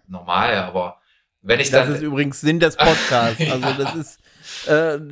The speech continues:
Speaker 2: das höre ich regelmäßig von Gästen. Ähm, ich sage, abschweifen ist genau das Ding, weil sich dann Themen entwickeln, die man vorher gar nicht planen kann und die natürlich, äh, in dem Fall dann auch viel Information preisgeben.
Speaker 1: Ja, das stimmt. Ich war, hab nur, also manchmal will ich dann zumindest, ähm,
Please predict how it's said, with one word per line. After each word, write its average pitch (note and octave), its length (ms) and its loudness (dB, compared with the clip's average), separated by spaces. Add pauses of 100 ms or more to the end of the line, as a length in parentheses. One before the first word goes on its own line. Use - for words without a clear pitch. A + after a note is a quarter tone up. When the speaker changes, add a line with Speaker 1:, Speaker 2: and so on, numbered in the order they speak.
(160)
Speaker 2:
das E3 240 2
höre F#3 140 4
ich F3 160 -2
regelmäßig F3+ 800 0
von E3+ 220 -4
Gästen. F#3 580 -8
Ähm, D#3 800 -8
ich C3+ 160 -14
sage, D#3 320 -2
abschweifen D#3 640 -6
ist C#3 160 -16
genau D3 260 -2
das D#3 240 -4
Ding, D#3 180 -4
weil C#3+ 140 0
sich C3+ 140 -12
dann C#3+ 240 -2
Themen E3 340 -2
entwickeln, D3 640 -6
die D#3 100 -12
man C#3 160 -6
vorher D3 240 -2
gar C#3+ 140 -2
nicht C#3 220 -8
planen C#3+ 340 -6
kann D3 240 -6
und D3+ 140 -10
die C#3 80 -20
natürlich, C#3 500 -10 (400)
äh, C3+ 300 0
in C#3 80 0
dem C#3+ 160 2
Fall D3 160 2
dann C#3 120 0
auch B2+ 120 -2
viel C#3+ 240 -8
Information C3+ 680 -2
preisgeben. A2 720 -8
Speaker 1:
Ja, C#3+ 220 4
das D#3 100 -2
stimmt. E3 240 -4
Ich B2 140 -8
war, C3+ 120 0
hab C#3 140 -2
nur, D#3 220 0
also B2 340 -2 (220)
manchmal C3 420 -2
will D3+ 80 -2
ich C#3 100 -4
dann B2+ 140 -2
zumindest, C#3 640 -6
ähm, A#2 540 -4